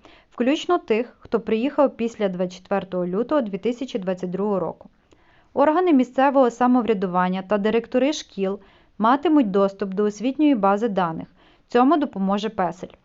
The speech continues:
Завдяки йому буде надходити інформація про дітей, які прибули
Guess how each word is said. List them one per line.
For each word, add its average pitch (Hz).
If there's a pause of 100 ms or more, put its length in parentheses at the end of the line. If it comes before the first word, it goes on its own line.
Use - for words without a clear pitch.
(260)
Завдяки 233
йому 226
буде 226
надходити 208
інформація 190
про 196
дітей, 233
які 208
прибули 190